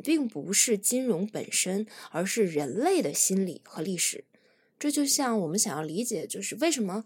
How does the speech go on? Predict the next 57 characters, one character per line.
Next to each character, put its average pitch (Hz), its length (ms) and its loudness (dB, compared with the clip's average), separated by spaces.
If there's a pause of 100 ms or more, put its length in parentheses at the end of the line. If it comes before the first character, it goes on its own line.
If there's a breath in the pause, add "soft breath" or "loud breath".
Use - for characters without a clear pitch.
(160 loud breath)
有 151 100 -2
些 226 160 -2
人 247 160 0
会 254 100 -2
去 240 120 -6
背 240 240 0
很 - 200 -10
多 196 160 0
的 233 80 2
债 277 320 2
务， 147 240 0 (200 loud breath)
我 - 80 -4
们 190 80 2
不 302 100 4
应 320 140 2
该 320 180 2
去 262 200 -2
研 175 220 0
究 240 220 4
银 220 140 2
行 233 200 -2
利 311 140 0
率 359 220 4
这 180 100 -2
些 170 100 -8
东 - 160 -6
西， - 260 -6 (280 loud breath)
而 196 160 4
应 240 100 2
该 285 200 2
去 285 160 -4
从 196 280 -4
人 156 240 -2
类 262 120 2
的 175 180 -4
贪 294 380 -2
婪、 254 320 -2
不 254 100 0
安 277 180 2
全 170 280 -2
感， - 220 -10
还 - 180 -6
有 185 80 2
乐 320 180 4
观 196 160 0
主 175 140 -6
义 120 80 -4
里 - 100 -8
面 - 180 -10
去 - 140 -6
找 - 160 -4
答 - 200 -12
案。 - 160 -14 (440 loud breath)
还 - 220 -2
有 311 100 2
比 262 80 0
如， 214 300 4